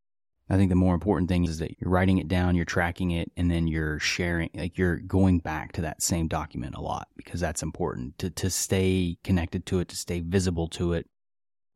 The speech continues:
and, and just getting to work. That's ultimately why we start with the basics and we build from there.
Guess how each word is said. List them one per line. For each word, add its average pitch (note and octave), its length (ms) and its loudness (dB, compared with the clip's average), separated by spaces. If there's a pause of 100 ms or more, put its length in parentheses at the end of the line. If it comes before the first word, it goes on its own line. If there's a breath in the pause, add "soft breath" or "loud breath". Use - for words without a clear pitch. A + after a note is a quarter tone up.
and, D#2+ 460 2 (1080)
and F#2+ 140 6
just E2+ 180 2
getting F#2+ 300 4
to D#2 80 -2
work. D2+ 360 -4
That's - 240 -2
ultimately G2+ 500 6
why E2+ 400 2
we E2 120 -2
start F#2 320 2
with E2+ 80 -4
the E2+ 80 -2
basics F2+ 460 -2
and F#2 100 2
we D#2+ 80 -2
build E2 300 -2
from D2 180 -4
there. G1+ 300 -8